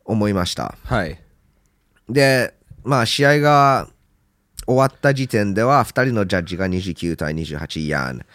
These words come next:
Speaker 1: で、一人が二十九対二十八スターリングだったから、結構クロスファイトだったとも言えます。
Speaker 2: はい。
Speaker 1: ただ、先ほど言った通り、続くと、ヤンがどんどん取っていくって、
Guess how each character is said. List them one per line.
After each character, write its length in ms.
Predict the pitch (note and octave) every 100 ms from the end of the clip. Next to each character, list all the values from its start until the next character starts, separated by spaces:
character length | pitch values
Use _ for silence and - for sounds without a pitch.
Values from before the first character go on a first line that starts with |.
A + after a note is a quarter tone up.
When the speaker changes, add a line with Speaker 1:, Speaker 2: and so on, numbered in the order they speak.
| - - - _
Speaker 1:
で、 80 | G2+
一 240 | - C#3+
人 120 | B2+
が 120 | C3
二 120 | A#2 G2+
十 140 | F#2+
九 200 | G2 F#2
対 200 | F2 E2+
二 100 | F2
十 160 | E2+ D#2+
八 320 | D#2+ - D#2+
ス 140 | -
タ 120 | -
ー 120 | G2+ F2+
リ 120 | E2
ン 20 |
グ 60 | E2+
だ 60 |
っ 80 | F2
た 120 | -
か 100 | -
ら、 220 | E3+ E3+
結 200 | G2+ D#3
構 60 | -
ク 160 | - E3+
ロ 80 |
ス 160 | F3 G3
フ 80 | F#3+
ァ 80 | F#3
イ 40 |
ト 100 | C3
だ 80 | A2
っ 80 | - - _
た 220 | A#2+ A2 -
と 120 | A#2
も 160 | G2+ -
言 180 | F2+ E2
え 40 |
ま 100 | D#2+
す。 240 | - A#1
Speaker 2:
は 200 | - C3
い。 100 | E2+ - - - _ _
Speaker 1:
た 100 | G#3
だ、 100 | F3
先 240 | - C3+ C#3+
ほ 80 |
ど 100 | C#3
言 100 | C3+
っ 20 | B2+
た 100 | A#2+
通 160 | C#3
り、 100 | B2+
続 320 | - - B2 C3+
く 60 |
と、 300 | - G#3 C3+
ヤ 320 | A2 B2+ C3
ン 140 | B2 G#2
が 360 | A#2 C#3 E2+ - _ _ _ -
ど 160 | C#3 B2
ん 60 |
ど 140 | A#2 G#2+
ん 40 |
取 220 | - B2+
っ 20 | -
て 260 | - F#2
い 80 | F2+
く 320 | - F#3+ - _ _ _
っ 20 |
て、 260 | - D3 -